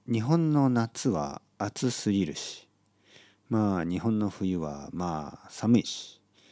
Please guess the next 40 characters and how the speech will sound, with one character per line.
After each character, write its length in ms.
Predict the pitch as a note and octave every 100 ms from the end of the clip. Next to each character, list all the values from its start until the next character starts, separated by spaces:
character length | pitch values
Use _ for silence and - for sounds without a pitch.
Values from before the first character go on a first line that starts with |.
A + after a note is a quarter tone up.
| - - - _ -
え 600 | - G#2 G2+ G2 F#2+ G2
ー、 40 | -
春 420 | - A#3+ C4 D#3
は 140 | F#2
ね、 300 | E2 E2 C#2+ - _ _ _ -
忙 340 | A#2 D#3 C3+
し 180 | - A2+
い 40 |
の 140 | D2+ C#2+
で、 200 | - - - _ _ _ - - _ _ _ _ _ -
え 220 | - F#2+
ー、 40 | -
秋 260 | D3+ D#3 G2
が 80 | D#2+
一 240 | D#2 -
番 460 | F3 E3 D3+ C#3+ - _ _ _ _ _ _ _ _ _ _
い 160 | F3 C3+
い 40 |
で 100 | -
す 140 | - -
ね。 60 | - - - - - - - - - -
<laughs> 880 | _ _ - - - - - - -
だ 120 | C#3
か 100 | C3
ら、 180 | A2 -
秋 260 | - A4+ C3
が 100 | F#2+
一 280 | G2 A#2+
番 300 | A2+ A2 G#2 - _ -
い 360 | D#3+ D3+ A#2
い 60 | D#2
と 200 | - G#2
い 180 | F#2+ G2+
う 100 | G2
わ 120 | A2+
け 140 | G#2+
で 80 | E2+
は 140 | E2 E2+
な 160 | F#2+
く、 360 | - E2+ -